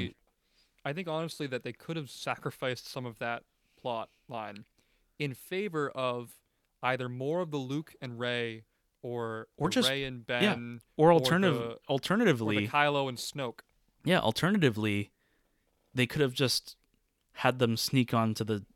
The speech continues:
Speaker 1: uh, Snoke's destroyer. You know, like, when they sne-, when they snuck onto the destroyer, it was very interesting.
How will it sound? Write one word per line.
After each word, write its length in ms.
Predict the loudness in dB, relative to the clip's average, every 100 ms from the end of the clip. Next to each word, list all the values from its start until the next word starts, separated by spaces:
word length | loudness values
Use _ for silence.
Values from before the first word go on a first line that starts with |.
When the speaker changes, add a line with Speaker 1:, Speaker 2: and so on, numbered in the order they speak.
| -6
Speaker 1:
uh, 460 | -4 -2 -2 -4 -8 -10 -16 _
Snoke's 720 | -4 2 2 2 -4 -6 -8 -14 _ _
destroyer. 640 | 0 4 8 8 8 2 -6 _ _ 0
You 100 | 4
know, 140 | 6
like, 200 | 6 4
when 120 | 4 6
they 120 | 6
sne-, 320 | 4 0 2
when 120 | 0
they 80 | 0
snuck 260 | 0 2 4
onto 140 | 4
the 100 | 2
destroyer, 400 | 0 4 6 6
it 40 |
was 120 | 4 2
very 260 | 2 2
interesting. 540 | 2 0 -2 -2 -2